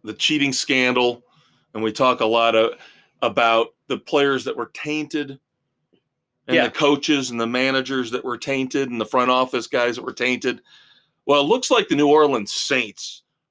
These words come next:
Speaker 1: are heading down that road.
Speaker 2: <laughs>
Speaker 1: Because not only did we have Bountygate
Speaker 2: way back in the day
Speaker 1: with Sean Payton,
Speaker 2: Yep.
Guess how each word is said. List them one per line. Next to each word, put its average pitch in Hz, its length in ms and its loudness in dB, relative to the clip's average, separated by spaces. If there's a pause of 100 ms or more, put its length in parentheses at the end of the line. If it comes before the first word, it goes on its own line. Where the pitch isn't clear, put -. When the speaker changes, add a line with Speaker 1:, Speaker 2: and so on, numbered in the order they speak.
Speaker 1:
are 123 120 -4
heading 139 360 0
down 127 280 2
that 120 280 2
road. 113 360 0 (240)
Speaker 2:
<laughs> - 360 -8 (800)
Speaker 1:
Because 170 320 -2
not 240 280 -2
only 147 560 -2 (340)
did 147 140 -8
we 151 160 0
have 139 420 0 (720)
Bountygate 151 920 0 (340)
Speaker 2:
way 127 300 0
back 113 360 -4
in 113 120 -10
the 110 80 -12
day 101 500 -6 (800)
Speaker 1:
with 139 180 0
Sean 139 400 2
Payton, 135 560 -2 (160)
Speaker 2:
Yep. 135 280 2